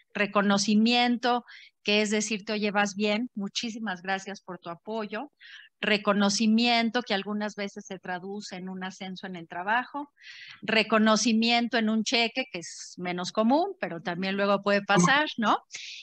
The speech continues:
Y entonces, fíjense qué interesante que tenemos estas tres claves importantes, ¿no?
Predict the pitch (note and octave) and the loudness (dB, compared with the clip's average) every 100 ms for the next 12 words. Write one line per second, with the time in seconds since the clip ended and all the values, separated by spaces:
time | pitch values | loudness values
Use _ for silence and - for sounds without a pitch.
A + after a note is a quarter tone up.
0 | - F4 D#4 G4+ G#4 G4 E4+ E4 F#4+ F4 | -4 -4 0 -2 -2 -4 -4 -4 -6 -6
1 | D#4+ - D#4+ D#4+ E4+ E4 D4+ C4 B3 A#3+ | -8 -2 -2 -2 -4 -6 -4 -2 -2 -6
2 | C4 A#3+ A3 A3+ B3 B3+ C#4 C4 C4+ C4+ | -8 -6 -6 -6 -6 -8 -8 -6 -4 -6
3 | _ C4+ D4 D4 - A#3+ A3 A3+ A#3+ A#3+ | _ -2 -2 -6 -6 0 0 0 -8 -8
4 | A3 A#3 A#3 G#3 F#3 F3 A#3+ - - F#3 | -6 -8 -4 -4 -4 -8 -14 -14 -16 -8
5 | A3 | -8